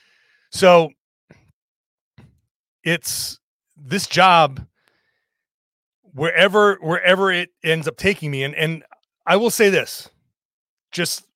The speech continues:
for the record, things are going really, really well for me here.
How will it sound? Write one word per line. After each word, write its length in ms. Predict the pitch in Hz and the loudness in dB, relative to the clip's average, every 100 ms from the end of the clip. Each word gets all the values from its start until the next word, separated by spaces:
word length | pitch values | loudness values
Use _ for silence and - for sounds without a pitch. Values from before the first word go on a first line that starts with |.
| _ _ | _ _
for 180 | 185 | -6
the 80 | 143 | -2
record, 420 | 139 190 120 110 _ _ _ _ _ _ _ _ _ _ _ _ | 0 0 -2 -14 _ _ _ _ _ _ _ _ _ _ _ _
things 240 | - 254 180 | -2 0 0
are 60 | |
going 260 | 160 185 156 | 0 0 0
really, 220 | 190 165 | -4 -4
really 200 | 170 147 | -4 -2
well 180 | 151 151 | 0 0
for 120 | - | -4
me 100 | 120 | -14
here. 200 | 117 | -16